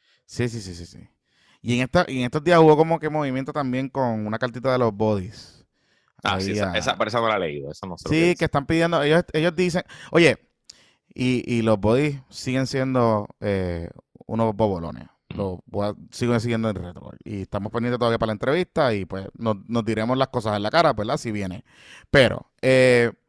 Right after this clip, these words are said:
Speaker 1: yo entendí,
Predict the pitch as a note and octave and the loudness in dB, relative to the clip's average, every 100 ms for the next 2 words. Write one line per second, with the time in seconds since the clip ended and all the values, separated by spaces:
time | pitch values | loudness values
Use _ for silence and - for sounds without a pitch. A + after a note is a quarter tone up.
0 | _ _ _ _ _ _ _ _ _ _ | _ _ _ _ _ _ _ _ _ _
1 | _ _ _ _ _ _ _ _ B2+ E3 | _ _ _ _ _ _ _ _ 2 4
2 | G3 - G#3+ G3+ G#3 G3 D3+ | 6 4 2 2 0 0 -2